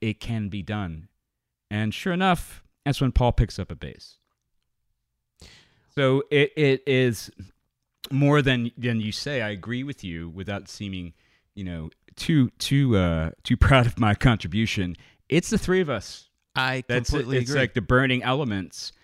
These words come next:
Speaker 2: Mm-hmm.
Speaker 1: And, and like I say, not to repeat myself, that's why Paul will say, "No, you have to be here."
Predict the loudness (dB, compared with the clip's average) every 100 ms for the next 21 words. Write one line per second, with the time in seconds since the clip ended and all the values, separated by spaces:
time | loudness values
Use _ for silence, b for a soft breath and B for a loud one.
0 | b -8 -6 -4 -4 -4 -6 -8 -6 -4
1 | -4 -4 -8 -6 -4 -4 -6 -8 -8 -4
2 | -4 -2 -4 -4 -4 -4 -6 -4 -2 -4
3 | -6 -4 -2 -2 -2 -8 _ _ _ _
4 | _ -6 -4 0 2 0 -6 _ _ -2
5 | 2 2 2 4 4 2 -2 -2 0 0
6 | -2 0 0 0 -6 -10 -16